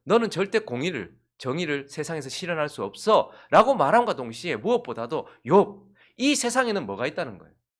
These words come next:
강력하게 정의를 실행하고 공의를 실행하고 은혜와 축복을 주는 나, 나만 있는 것이 아니라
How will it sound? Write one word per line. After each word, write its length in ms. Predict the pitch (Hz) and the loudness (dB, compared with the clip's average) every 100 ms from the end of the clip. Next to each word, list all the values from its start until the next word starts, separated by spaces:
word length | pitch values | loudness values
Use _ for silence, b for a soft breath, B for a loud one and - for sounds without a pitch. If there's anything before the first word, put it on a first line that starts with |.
| _ _ _ _ _ _ _ | _ _ _ _ _ _ _
강력하게 640 | - 302 339 339 269 254 | 2 2 2 0 -2 -2
정의를 360 | 247 190 247 254 | -2 -2 -2 -4
실행하고 440 | - 226 220 214 | -4 -4 -2 -4
공의를 280 | 208 175 220 | -4 -8 -6
실행하고 460 | 208 214 202 196 240 | -6 -4 -4 -4 -4
은혜와 220 | 262 220 | -2 -2
축복을 400 | 214 285 277 254 | -4 -6 -2 -2
주는 240 | 208 214 185 B - | -2 -4 -6 B -14
나, 320 | 117 131 262 | 2 8 8
나만 400 | 170 254 339 294 | 10 10 10 10
있는 180 | 220 226 | 8 4
것이 200 | 208 147 | 4 2
아니라 340 | 113 185 139 | 2 2 2